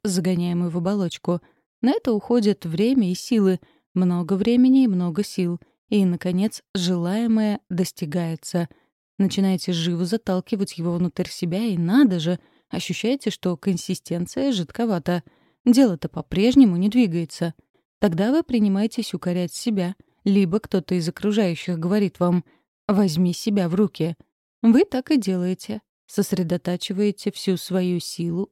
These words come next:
и умение в руках до тех пор, пока руки не сожмутся в кулаки из-за страха, что желаемое не достигнется. Далее вы идёте и дубасите кулаками того, кто, по вашему мнению, виноват.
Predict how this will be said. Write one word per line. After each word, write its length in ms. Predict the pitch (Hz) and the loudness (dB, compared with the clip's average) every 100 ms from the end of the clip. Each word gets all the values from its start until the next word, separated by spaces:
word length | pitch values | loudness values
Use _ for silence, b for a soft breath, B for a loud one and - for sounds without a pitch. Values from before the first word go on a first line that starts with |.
| - | -2
и 160 | 214 - | -2 2
умение 560 | 208 196 185 185 220 | 2 4 2 2 0
в 80 | 185 | 0
руках 380 | 175 - 180 - | -4 -4 -6 -6
до 180 | 185 175 | -4 -4
тех 240 | - 180 | -2 -6
пор, 220 | - 220 226 | -2 -2 0
пока 300 | 190 - 175 | -4 -2 -4
руки 220 | 175 175 | -2 -2
не 140 | 170 | -2
сожмутся 600 | - 180 226 277 - 247 b b | -2 -2 4 2 2 -2 b b
в 140 | - - | -14 0
кулаки 500 | 214 196 185 - 269 - | 2 2 0 0 0 0
из-за 280 | 208 160 180 | -2 0 -4
страха, 600 | - 208 214 190 180 165 b b | -4 -2 0 0 -2 -2 b b
что 300 | b - 190 | b -4 -2
желаемое 560 | 165 180 175 170 202 226 | 0 -2 -2 0 2 2
не 120 | 208 | 2
достигнется. 840 | 160 180 - 214 175 175 - 175 - _ _ _ _ - | 0 -4 -4 -2 -2 -2 -2 -4 -4 _ _ _ _ -2
Далее 460 | 196 185 180 240 | 0 2 0 0
вы 180 | 202 180 | 0 -2
идёте 360 | 156 175 - 247 | -2 -4 -2 -2
и 20 | |
дубасите 560 | 175 165 214 254 - | 0 -2 -4 -4 -6
кулаками 480 | - 190 180 196 185 | -4 -4 -2 -2 -2
того, 220 | - 214 | -2 -4
кто, 180 | - - | -4 -6
по 120 | - | -4
вашему 360 | 175 175 180 185 | -2 -4 -2 0
мнению, 420 | 196 233 247 202 | 2 4 4 4
виноват. 480 | 185 208 202 165 - | 2 2 0 -2 -6